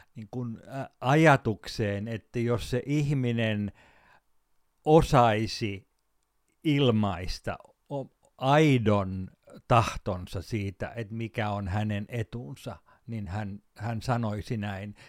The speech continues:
mut hänellä on kadonnut se, se aito tahto nyt. Hän on saattanut joskus esimerkiksi niin kuin hyvänä hetkenä jopa, jopa sanoa ääneen,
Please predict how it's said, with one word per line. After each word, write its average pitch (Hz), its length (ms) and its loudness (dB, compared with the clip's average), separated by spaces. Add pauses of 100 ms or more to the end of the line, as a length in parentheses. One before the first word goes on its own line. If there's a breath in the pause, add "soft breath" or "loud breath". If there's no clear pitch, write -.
mut 110 160 -4
hänellä 113 360 2
on 113 80 -4
kadonnut 113 600 6
se, 98 240 -2 (440 soft breath)
se 107 320 0 (100)
aito 107 600 -2 (120)
tahto 92 420 -8
nyt. 95 200 -10 (100)
Hän 113 220 -4
on 120 80 -2
saattanut 151 600 0 (240)
joskus - 480 -8
esimerkiksi 123 920 -2 (440 loud breath)
niin 117 160 -6
kuin 123 220 -4 (160)
hyvänä 139 360 4
hetkenä 107 500 -4
jopa, 131 460 0
jopa 135 260 -6
sanoa 147 440 0
ääneen, 113 720 0